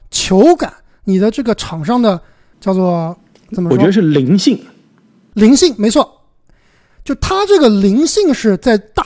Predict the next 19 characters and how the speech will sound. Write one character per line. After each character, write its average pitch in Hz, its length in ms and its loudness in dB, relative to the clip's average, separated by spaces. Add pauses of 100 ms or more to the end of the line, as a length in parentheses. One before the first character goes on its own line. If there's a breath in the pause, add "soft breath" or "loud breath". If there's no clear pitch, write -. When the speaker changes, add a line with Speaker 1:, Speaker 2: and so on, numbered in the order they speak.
(120)
Speaker 1:
个 226 140 0
子 202 100 -2
里 180 80 -4
面 156 240 -10
是 - 100 -16
非 339 360 -2
常 220 160 -2
非 220 120 0
常 196 140 -2
出 208 180 -10
众 208 160 -4
的， 165 120 -14
让 311 180 2
我 269 100 2
想 185 200 -4
到 190 120 -2
当 214 240 0
时 190 160 -10
的 165 160 -10